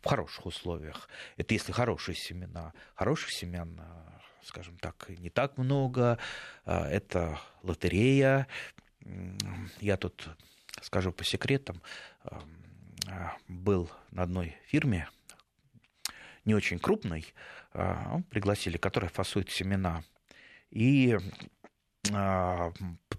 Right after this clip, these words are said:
пос-, посоветовал, э, ну, вижу, э, они фасуют с-, семена огурцов одного гибрида.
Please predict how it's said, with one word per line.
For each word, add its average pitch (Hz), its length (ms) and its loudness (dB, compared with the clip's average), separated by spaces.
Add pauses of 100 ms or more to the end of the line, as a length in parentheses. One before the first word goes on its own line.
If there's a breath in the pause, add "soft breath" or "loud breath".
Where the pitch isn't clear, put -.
(100)
пос-, - 160 0
посоветовал, 90 840 2
э, 90 180 -4
ну, 123 140 6
вижу, 113 420 6 (500 loud breath)
э, 92 360 2 (1160)
они 107 200 6
фасуют 98 400 2
с-, - 200 -2
семена 98 380 2
огурцов 123 580 0 (260)
одного 104 460 2
гибрида. 104 460 0